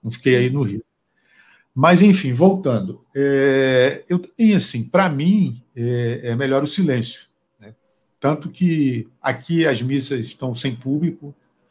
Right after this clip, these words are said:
ou estão limitadas, então eu também, por ser grupo de risco, eu não tenho ido. É, às vezes eu procuro ir muito quando não tem ninguém, assim, na Basílica aqui no centro, que tem uma Capela do Santíssimo, eu fico lá,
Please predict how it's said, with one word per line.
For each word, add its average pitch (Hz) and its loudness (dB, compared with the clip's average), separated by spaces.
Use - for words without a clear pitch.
ou 113 -2
estão 117 -4
limitadas, 123 -2
então 131 -4
eu 147 0
também, 127 -4
por - -8
ser 135 -2
grupo 123 -4
de 123 -6
risco, 120 -4
eu 127 -2
não 123 -6
tenho 127 -4
ido. 135 -2
É, 120 4
às 123 -2
vezes 135 0
eu 151 4
procuro 151 0
ir 147 -2
muito 160 0
quando 143 -4
não 143 -6
tem 160 -2
ninguém, 135 -2
assim, 123 -6
na 117 -6
Basílica 117 -4
aqui 113 -10
no 110 -6
centro, 139 -6
que 135 -4
tem 123 -4
uma 117 -4
Capela 117 0
do 104 -8
Santíssimo, 120 -6
eu - -20
fico - -20
lá, 123 0